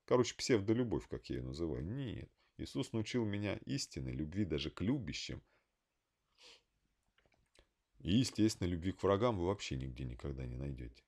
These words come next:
Причем не только словом, и не просто словом, а именно делом. Причем в стоя-, и что эта любовь у него была, вы знаете, до смерти, и смерти ужасной, смерти крестной,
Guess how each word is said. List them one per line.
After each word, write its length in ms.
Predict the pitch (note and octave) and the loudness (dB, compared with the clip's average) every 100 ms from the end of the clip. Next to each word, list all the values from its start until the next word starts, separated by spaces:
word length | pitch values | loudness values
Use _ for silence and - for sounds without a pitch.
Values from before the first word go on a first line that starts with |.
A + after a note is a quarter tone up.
| _ _ _ _ _ _ _ _ | _ _ _ _ _ _ _ _
Причем 280 | - - F#2+ | -6 0 0
не 60 | F#2+ | 2
только 340 | - F3 - | 4 4 4
словом, 640 | - - E2+ C#2 - F#2+ - _ _ _ _ _ | -6 0 2 2 0 -10 -16 _ _ _ _ _
и 80 | - | -2
не 120 | G2 | 0
просто 400 | G#2 G2+ D2+ - | 2 4 4 2
словом, 400 | C2 - D2 C2 - | -8 -2 0 0 -2
а 100 | F#2 | -2
именно 300 | A#2+ A2 F#2+ | 0 0 -4
делом. 420 | D2+ D2 B1 - _ _ _ _ _ _ _ _ _ _ _ _ _ _ _ _ _ _ _ _ _ - - _ _ _ _ _ _ _ - _ _ _ _ | -2 -4 -4 -8 _ _ _ _ _ _ _ _ _ _ _ _ _ _ _ _ _ _ _ _ _ -20 -20 _ _ _ _ _ _ _ -20 _ _ _ _
Причем 340 | - - A2 - | -2 6 6 6
в 80 | - | -2
стоя-, 480 | - F#2+ E2 A2+ - F#2 - _ _ _ _ _ _ _ _ _ - | 6 6 8 4 0 -10 -20 _ _ _ _ _ _ _ _ _ -2
и 60 | |
что 180 | G2+ B2+ | 6 8
эта 160 | A2 G2+ | 10 8
любовь 460 | G2 F#2+ F3 F3 | 6 12 10 10
у 40 | F#2+ | 2
него 120 | E2 | 4
была, 260 | E2+ E2+ | 8 10
вы 100 | D2+ | 8
знаете, 200 | D2+ D2 | 4 2
до 140 | C#2 F#2 | 6 6
смерти, 460 | - F#2 E2 - | 6 0 0 0
и 20 | - | -4
смерти 420 | - E2+ D2+ E2 | 0 -2 -2 -2
ужасной, 640 | D#2+ G2 G#2 D#2 - A1 | 0 4 4 4 -2 -8
смерти 380 | - D#2 D2 - | -4 -4 -4 -6
крестной, 640 | - F#2 G#2 - - G#2 | -2 2 4 2 -8 -12